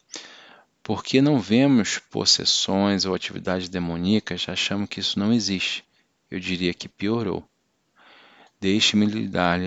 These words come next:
algumas estatísticas. A pornografia. Os americanos gastam tanto dinheiro em sites adultos e pornográficos quanto esportes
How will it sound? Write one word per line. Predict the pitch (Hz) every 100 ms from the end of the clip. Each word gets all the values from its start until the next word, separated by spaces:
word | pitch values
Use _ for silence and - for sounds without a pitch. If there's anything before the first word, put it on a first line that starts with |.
| 92
algumas | 95 90 95 95 92 -
estatísticas. | - 98 - 87 - - - - - _ _ _ _ _ _ _ - - - - - -
A | -
pornografia. | 104 95 117 117 - 85 87 - _ - - _
Os | -
americanos | 92 87 90 90 - 98 104 101
gastam | 101 101 85 - 90
tanto | - - 110 113 117
dinheiro | 110 104 98
em | 98
sites | - - 87 -
adultos | - - 101 104 -
e |
pornográficos | - 95 90 87 92 95 - -
quanto | - 101 -
esportes | 98 - 98 92 90 -